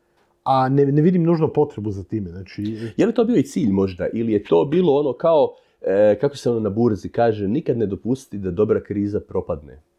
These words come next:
Speaker 1: Da, to je, ja mislim, izjava, e, an-, američkog nekog dužnosnika, e, tako da, e, ne mogu
Speaker 2: Ja sam
Speaker 1: se
Speaker 2: to na burzi naučio, kao nikad ne dopustiti da dobra kriza propadne, još na prethodnoj krizi, ono,
Speaker 1: Aha,
Speaker 2: kad je
Speaker 1: aha.
Speaker 2: bilo, ovaj.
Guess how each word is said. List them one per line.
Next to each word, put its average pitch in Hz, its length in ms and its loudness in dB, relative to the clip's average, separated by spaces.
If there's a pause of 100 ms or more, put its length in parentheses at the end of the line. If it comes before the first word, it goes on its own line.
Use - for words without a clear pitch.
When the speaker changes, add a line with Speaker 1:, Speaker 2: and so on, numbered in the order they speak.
(500)
Speaker 1:
Da, 113 100 -4
to 147 120 2
je, 151 60 8
ja 151 60 4
mislim, 165 300 0
izjava, 113 540 2
e, 113 40 -6 (400)
an-, 120 360 -8
američkog 131 580 -2
nekog 127 320 -6
dužnosnika, 120 640 -4 (640)
e, - 40 -20 (540)
tako 123 260 -4
da, 123 60 4
e, 117 60 2 (1000)
ne 117 240 -2
mogu 143 100 2
Speaker 2:
Ja 202 80 4
sam 180 100 4
Speaker 1:
se 135 60 2
Speaker 2:
to 196 80 4
na 170 60 4
burzi 160 340 2
naučio, 113 400 4
kao 104 200 2
nikad 131 240 2
ne 107 60 0
dopustiti 101 420 0
da 98 60 2
dobra 104 260 4
kriza 101 320 -4
propadne, 98 400 -4
još 87 120 -8
na 90 60 -10
prethodnoj 95 460 -2
krizi, 87 420 -4
ono, 85 200 0
Speaker 1:
Aha, 160 100 0
Speaker 2:
kad - 100 -8
je - 80 -6
Speaker 1:
aha. 87 120 -8
Speaker 2:
bilo, 76 200 -2
ovaj. 76 360 -2